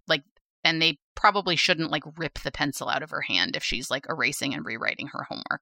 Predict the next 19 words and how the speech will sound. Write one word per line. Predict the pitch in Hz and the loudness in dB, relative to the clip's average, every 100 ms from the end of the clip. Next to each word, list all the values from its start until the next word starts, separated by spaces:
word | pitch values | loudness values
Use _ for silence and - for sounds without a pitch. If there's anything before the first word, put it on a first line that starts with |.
| - | -2
right? | 123 - | -4 -4
That's | 127 | -10
probably | - - 131 - | -2 -2 -2 -8
not | 87 90 | -8 -8
a | - | -8
great | - - | -8 -6
idea. | - - - - _ | -8 -4 -4 -4 _
But | - 175 | 4 4
if | 175 | 4
Anita | 170 180 196 | 2 4 6
is | 165 165 | 4 4
asking | 165 165 156 156 | 4 2 -2 -2
constant | - - - 180 165 - - 147 | -2 -6 0 4 4 2 0 0
reassurance-seeking | 156 147 - 156 151 - 147 - | -2 0 2 2 0 -2 -6 -4
questions | 147 131 - 139 143 | 2 2 2 -2 -4
of | 143 | -6
her | - | -8
parents, | - 156 143 - - | -6 -2 0 -2 -4
like, | - 147 143 | -4 -4 -4